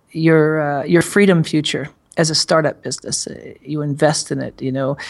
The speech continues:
you start thinking about what you wanna do and you put a little time into it. You, you start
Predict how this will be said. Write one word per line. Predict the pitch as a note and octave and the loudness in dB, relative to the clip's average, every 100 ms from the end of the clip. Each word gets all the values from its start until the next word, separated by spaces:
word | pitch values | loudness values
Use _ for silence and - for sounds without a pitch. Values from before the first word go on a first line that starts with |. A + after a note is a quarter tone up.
| - | -8
you | - | -4
start | - D#3+ D3+ | 0 0 0
thinking | E3 | 0
about | D#3 C3+ | 2 2
what | C3+ | 2
you | D#3+ | 2
wanna | D3 D#3 D#3 | 4 4 4
do | D3+ D3+ D3 | 2 0 0
and | C#3+ | -2
you | D3 | -2
put | - | 0
a | E3+ | 2
little | D#3 D#3 | 2 0
time | - D#3+ D3+ | 0 2 2
into | D3+ D3+ D#3 C#3+ | 0 2 2 2
it. | - | 0
You, | D3 - | -4 0
you | C3+ D3+ | 2 2
start | - D#3+ - | 2 0 0